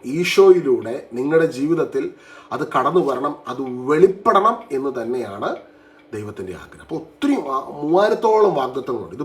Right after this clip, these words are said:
മുഴുവൻ നിങ്ങളുടെ ജീവിതത്തിൽ നിങ്ങൾ അനുഭവിക്കണം, നിങ്ങൾക്ക് കിട്ടണം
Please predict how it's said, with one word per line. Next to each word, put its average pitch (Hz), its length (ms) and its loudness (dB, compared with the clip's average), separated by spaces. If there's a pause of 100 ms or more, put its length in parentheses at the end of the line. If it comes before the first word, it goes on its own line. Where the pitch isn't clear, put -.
(120)
മുഴുവൻ 208 500 0
നിങ്ങളുടെ 165 280 4
ജീവിതത്തിൽ 156 320 -4 (380)
നിങ്ങൾ 139 220 0
അനുഭവിക്കണം, 139 560 -2
നിങ്ങൾക്ക് 131 320 -4
കിട്ടണം 135 340 -4